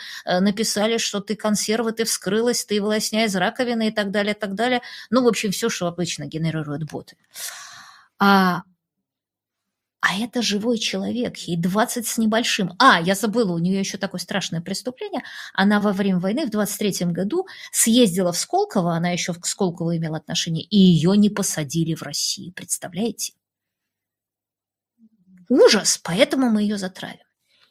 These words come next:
И вот эту молодую двадцатилетнюю девочку. А я, кстати, скажу, что хороший физик и математик с большой вероятностью, но он человек какой-то вот, э, ам, немножечко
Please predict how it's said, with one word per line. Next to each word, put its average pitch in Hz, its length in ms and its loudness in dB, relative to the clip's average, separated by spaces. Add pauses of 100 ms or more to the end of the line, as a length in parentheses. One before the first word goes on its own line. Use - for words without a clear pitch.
И - 60 -4
вот 170 180 -2
эту - 240 -2
молодую 175 600 2
двадцатилетнюю 196 720 -4
девочку. - 580 -4
А 185 140 2
я, 185 100 2
кстати, 180 300 -6
скажу, - 400 -6
что - 300 -6
хороший 190 460 -2
физик 170 360 -4
и 165 40 -6
математик 175 480 -4
с 156 120 0
большой 196 340 0
вероятностью, 208 640 -2
но 165 120 -2
он 247 100 -2
человек - 480 -4
какой-то 202 460 -4
вот, 190 260 -4 (140)
э, 175 220 -2 (640)
ам, 160 600 -2
немножечко 180 880 4